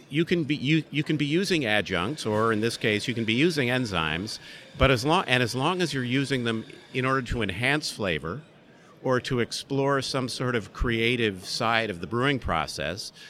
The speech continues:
to bring something new to, to drinkers that they haven't been a-, acquainted with before, that's still craft. And I don't think, I think it would be hard to argue that the use of enzymes in the pursuit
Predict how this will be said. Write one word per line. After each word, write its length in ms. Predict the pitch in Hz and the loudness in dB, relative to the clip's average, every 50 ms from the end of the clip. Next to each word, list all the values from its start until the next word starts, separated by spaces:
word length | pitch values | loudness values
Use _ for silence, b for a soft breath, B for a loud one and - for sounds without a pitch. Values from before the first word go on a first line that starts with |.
| B B | B B
to 100 | B 120 | B -4
bring 240 | 92 127 131 139 131 | 0 0 0 0 0
something 460 | - - 127 123 - - 107 98 98 | -2 -2 -4 -2 -2 -2 -2 -2 0
new 240 | 101 117 131 131 127 | 0 0 0 0 -2
to, 180 | - - 95 90 - - - | -4 -6 -6 -8 -10 -12 -8
to 300 | - - 107 101 98 87 82 | -4 -2 -2 -2 -2 -4 -4
drinkers 500 | - - 135 143 135 - 113 101 90 - | -2 0 0 2 2 0 -2 -2 -2 -4
that 140 | - 95 - | -8 -6 -2
they 320 | - 104 98 98 95 95 85 | 0 0 2 2 2 0 -2
haven't 340 | 90 92 113 117 120 113 | -4 -4 -2 -2 -2 -2
been 120 | 92 107 98 | -4 -4 -6
a-, 60 | 92 - - - | -6 -8 -12 -16
acquainted 640 | 101 - - - - - - 143 151 156 139 98 78 | -16 -16 -18 -20 -10 -4 -2 0 0 0 -2 -4 -4
with 220 | 87 82 - - | -6 -6 -6 -8
before, 500 | - 78 - - 82 73 71 73 76 73 B B B B B B B B | -12 -12 -10 -8 -6 -6 -4 -4 -6 -8 B B B B B B B B
that's 220 | - 131 147 - - | -2 -2 -2 -2 -2
still 200 | - 208 208 196 | -2 -2 -2 -2
craft. 600 | - - - 302 - 190 - - - - - - - - - B B B B B | -2 -2 0 0 0 0 -2 -4 -6 -10 -16 -18 -20 -20 -20 B B B B B
And 140 | - - 120 | -2 0 2
I 80 | 131 147 | 2 2
don't 120 | 165 160 | 2 2
think, 240 | - 165 151 - - | 2 0 0 0 -2
I 140 | 113 139 135 | -2 -2 -2
think 220 | - 156 151 151 | 0 -2 -2 0
it 20 | |
would 140 | 151 147 131 | -2 -2 0
be 100 | 139 131 | 0 0
hard 260 | 120 123 139 143 147 135 | 0 0 0 0 0 0
to 80 | 139 - | 0 0
argue 580 | - 127 139 143 131 120 95 90 87 87 98 - B B B B B | 2 2 2 2 0 0 0 0 0 -2 -6 -8 B B B B B
that 100 | - 113 - | -6 -4 -2
the 80 | 120 | 0
use 240 | 110 117 131 123 - | 0 0 0 0 -2
of 100 | 127 107 | -2 -2
enzymes 760 | 120 123 139 151 127 120 101 98 98 98 95 101 107 104 - - B B B B B B B - - - - - - - - | 0 0 0 0 0 2 2 2 2 2 0 -2 -4 -6 -8 -10 B B B B B B B -14 -16 -20 -20 -20 -18 -8 -4
in 180 | 156 135 143 131 | -2 0 0 0
the 80 | 127 | 0
pursuit 560 | 117 - - 127 - - - 156 151 147 143 | 0 0 0 0 0 0 0 2 2 0 0